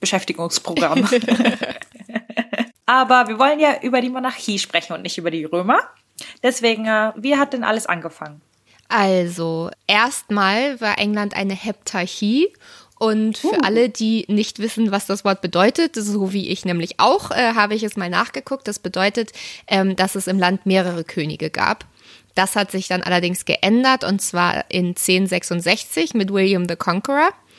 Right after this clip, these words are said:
Speaker 2: Wilhelm der Eroberer. Äh, haben wahrscheinlich
Speaker 1: Uh.
Speaker 2: viele von euch schon mal gehört. Der hat ganz viel erobert, wie der Name ja schon sagt. Man nennt es auch die normannische Eroberung Englands. Der Typ kam also aus der Normandie.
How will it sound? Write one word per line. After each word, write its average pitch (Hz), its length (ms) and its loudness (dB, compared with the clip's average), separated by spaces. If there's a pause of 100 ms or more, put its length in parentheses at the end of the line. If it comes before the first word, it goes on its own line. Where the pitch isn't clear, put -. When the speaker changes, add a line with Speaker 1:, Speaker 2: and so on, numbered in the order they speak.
Speaker 2:
Wilhelm 175 400 -2
der - 160 -4
Eroberer. 160 680 0 (440)
Äh, 202 200 -6
haben 180 140 -4
wahrscheinlich 185 360 2
Speaker 1:
Uh. 320 40 4
Speaker 2:
viele 175 160 4
von 156 160 -6
euch 170 200 -4
schon 175 100 -4
mal 180 80 -4
gehört. 190 400 2
Der 170 140 0
hat 175 220 -4 (100)
ganz 160 200 -2
viel 175 140 -2
erobert, 285 460 0
wie 202 80 -2
der 175 100 0
Name 185 240 2
ja 220 160 2
schon 180 200 -2
sagt. 240 360 0 (220)
Man 185 160 0
nennt 202 160 0
es - 180 -8
auch 180 220 0
die 202 200 0
normannische 190 640 2
Eroberung 254 680 0
Englands. 302 800 -2
Der 196 100 0
Typ 226 200 -6
kam 190 240 -2
also 190 240 0
aus - 160 0
der 190 120 -2
Normandie. 190 640 0